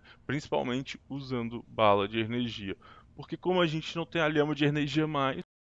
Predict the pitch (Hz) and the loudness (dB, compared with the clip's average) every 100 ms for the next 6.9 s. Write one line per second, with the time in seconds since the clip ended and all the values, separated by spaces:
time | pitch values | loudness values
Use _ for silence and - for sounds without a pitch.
0 | _ _ _ _ - 110 120 120 131 170 | _ _ _ _ 2 6 8 6 0 -4
1 | 156 165 170 165 - 165 156 - 147 143 | -2 -4 -4 -8 -8 -8 -10 0 2 4
2 | 127 - 165 120 82 - - - - - | 2 4 2 6 4 2 -8 -20 -20 -20
3 | - _ _ 95 - 190 202 - 190 - | -20 _ _ -10 0 2 8 8 8 4
4 | - 156 180 170 185 180 - 123 90 - | -6 -2 2 2 2 -4 -12 -10 -10 -12
5 | - 165 - 160 131 127 139 143 139 131 | -10 -10 -6 4 8 8 6 0 -2 -2
6 | 127 113 117 120 113 104 - 98 120 | -2 -2 -2 0 2 2 2 4 4